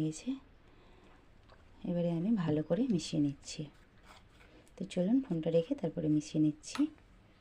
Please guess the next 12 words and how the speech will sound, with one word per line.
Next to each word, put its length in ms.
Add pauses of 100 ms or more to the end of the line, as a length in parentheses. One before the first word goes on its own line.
(720)
এই 120
তো 140
দেখুন 260 (480)
মেশানো 400
হয়ে 220
গেছে। 220 (3500)
এবারে 220 (120)
আমি 140 (140)
জায়গাটাকে 460
সুন্দর 260
করে 180
মুছে 180